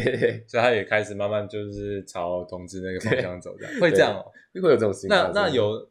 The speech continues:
Speaker 2: 呃，原本是同志，然后被掰正的这种案例吗？
Speaker 1: 这种好像有，但是好，其实蛮少的。
Speaker 2: 所以通常都是被掰弯这样的。
Speaker 1: 对。
Speaker 2: What the fuck？OK，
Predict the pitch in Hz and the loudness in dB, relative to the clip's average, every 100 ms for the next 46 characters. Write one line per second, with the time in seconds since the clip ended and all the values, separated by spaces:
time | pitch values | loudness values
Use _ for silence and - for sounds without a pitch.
0 | - 107 104 104 120 127 120 113 101 98 | -6 -2 -2 -2 -6 -4 -4 -6 -8 -8
1 | 104 90 90 104 98 - 90 90 98 78 | -6 -6 -4 -2 -2 -2 -4 -4 -8 -10
2 | - - - - - _ - 208 156 110 | -16 -16 -16 -16 -20 _ 2 4 4 0
3 | 98 - _ - - 123 220 180 127 143 | -12 -20 _ -6 0 2 4 6 6 6
4 | 165 160 - - 117 - 120 117 101 98 | 2 -2 -6 -4 -4 -2 -4 0 2 0
5 | 101 104 82 - 156 147 123 127 123 107 | 2 2 2 2 4 4 4 0 0 0
6 | 98 95 139 139 - - - 104 131 127 | 2 4 4 4 2 0 0 2 4 4
7 | - 139 131 107 - - _ - 117 123 | 0 2 4 4 0 -12 _ -8 -2 0
8 | - 131 156 143 | 4 4 6 2